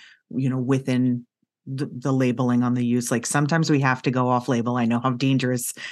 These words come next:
that that can sound to within med tech, but, you know, we're really going to innovate in those new spaces. And I, I think that that's a great segue into, you, you recently wrote, uh, or contributed to an article for the A S A T T, uh, specifically about the right tool for the job.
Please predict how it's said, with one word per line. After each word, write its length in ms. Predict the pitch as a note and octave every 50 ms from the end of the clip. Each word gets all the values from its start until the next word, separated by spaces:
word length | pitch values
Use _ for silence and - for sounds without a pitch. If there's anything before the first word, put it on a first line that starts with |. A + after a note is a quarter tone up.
| - -
that 160 | - C#3 C3+
that 240 | C3 C3 B2+ - -
can 160 | - D#3 C#3
sound 560 | C3+ - F#3 D#3+ D3+ D#3+ D3+ C#3+ C#3 C3+ - -
to 180 | - C#3+ B2+
within 340 | A#2 C3+ C3 C3 C3 B2+ B2+
med 220 | C3 C#3 E3+ D#3+
tech, 240 | - D3 C3 B2 B2 - -
but, 260 | - C3+ C3 B2 - - - - - - - _
you 80 | - D#3
know, 60 | D#3
we're 320 | D3 C3 A2 G#2+ D3 E3+ E3+
really 280 | D#3+ F#3 G3+ G3 F#3+
going 240 | E3+ D3 D#3+ D#3+ E3
to 80 | D#3 D3+
innovate 400 | - C3+ C3+ C3+ B2+ B2+ B2 A#2+
in 120 | B2+ C3
those 220 | B2+ B2+ B2 B2 -
new 100 | C3 A#2+
spaces. 640 | A#2+ - - B2 B2 A#2+ A#2+ B2 B2 A#2+ A#2+ A#2+ -
And 160 | - - C#3+
I, 220 | C#3 C3+ C3+ C3 - -
I 80 | C#3+
think 180 | C3+ D3 D#3+ F3
that 120 | A3 A3
that's 180 | F3+ E3 D3 -
a 60 | C#3+
great 240 | - C3+ B2+ A#2 -
segue 460 | - C3+ C3 B2+ C3+ C3 C3 B2+ B2
into, 600 | G2+ C3 C3+ C#3 C3+ - C#3 C3 B2+ B2 B2 A#2+ - - - - - - - - -
you, 280 | D#3+ E3 E3 D3+ - -
you 160 | F#3 F3 F#3
recently 440 | E3+ A3 C4+ C4+ - D4+ A3+ G#3 F3+
wrote, 440 | C#3 D3 C#3+ C#3+ C#3+ C3+ C3 - -
uh, 220 | C#3 C#3 C3+ C3
or 220 | - - C#3+ C3+
contributed 640 | C3 - D#3 C#3+ C3+ - E3+ F3 E3+ D#3+ D#3+ C#3+ C3+
to 180 | - - D3 C#3
an 80 | C3+
article 580 | - - B2+ B2+ C#3 C3+ - - C#3 C3+ C3+ B2+
for 160 | B2+ - C#3+
the 180 | B2 C3 B2+ - B2+
A 80 | C#3
S 180 | C3+ C3+ C3+ -
A 140 | C#3 B2+ B2
T 220 | - - B2+ B2
T, 520 | B2 - - C3+ C3 B2+ C3 C3 C3 - -
uh, 280 | A#2+ B2+ B2+ B2 B2+ B2
specifically 680 | A#2+ A#2+ - - C#3+ C#3 - E3 F#3+ F#3+ - D#3+ C3+
about 360 | C#3+ C#3 C3+ B2+ B2+ B2 A#2+
the 100 | C3 C#3
right 260 | B2 B2+ B2+ B2+ A#2 -
tool 180 | - C3 B2
for 100 | A#2+ -
the 120 | A#2+ B2 A#2+
job. 420 | A#2+ B2+ A#2 A#2 A#2+ B2 C3+ C3+